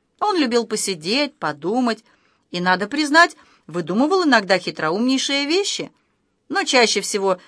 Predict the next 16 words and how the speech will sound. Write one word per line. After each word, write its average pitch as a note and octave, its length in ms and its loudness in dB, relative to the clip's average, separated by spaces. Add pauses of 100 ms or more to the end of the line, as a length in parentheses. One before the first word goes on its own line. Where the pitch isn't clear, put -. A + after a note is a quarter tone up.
(100)
это A#3 220 0
всё F#4 340 -2
же E4 140 -2
были D4 220 -4
беспочвенные G3 760 -6
фантазии. D3+ 680 -10 (1200)
Андерс B3+ 560 4 (220)
не B3+ 100 0
фантазировал. B3+ 760 -4 (400)
Он D#4+ 200 4
не F4 100 0
тратил C4+ 500 4
зря F3+ 320 2
время G3 280 0
на E3+ 120 -4
размышления. D#3 720 -8